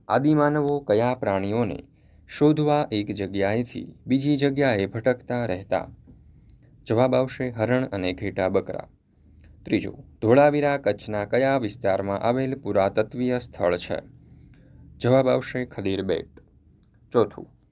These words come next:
પૃથ્વી વિશ્વવૃત્ત પર કલાકના કેટલા કિલોમીટરની ઝડપે એક ચક્ર પૂર્ણ કરે છે?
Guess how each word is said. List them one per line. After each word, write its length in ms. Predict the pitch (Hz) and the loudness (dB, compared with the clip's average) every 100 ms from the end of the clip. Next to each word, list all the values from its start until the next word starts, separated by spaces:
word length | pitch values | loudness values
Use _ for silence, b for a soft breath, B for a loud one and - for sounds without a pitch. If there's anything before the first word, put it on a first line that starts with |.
| _ _ | _ _
પૃથ્વી 500 | 139 160 156 147 147 | 0 0 0 -2 0
વિશ્વવૃત્ત 600 | 131 101 - 104 110 139 - | 0 -4 -2 0 0 -2 -2
પર 180 | 92 90 | 0 0
કલાકના 540 | 107 123 135 135 95 | 2 2 2 0 -4
કેટલા 480 | 98 110 135 135 135 | -4 -2 -2 0 0
કિલોમીટરની 760 | 135 95 95 101 117 123 123 123 | 0 -2 -2 -2 -2 -2 -2 -2
ઝડપે 380 | 104 92 - 101 | 0 0 -2 -4
એક 160 | 110 | -4
ચક્ર 360 | - 123 - 127 | -4 -6 -2 -4
પૂર્ણ 360 | - 87 92 | -2 -2 -2
કરે 260 | 92 92 82 | -2 -2 -2
છે? 180 | - | -10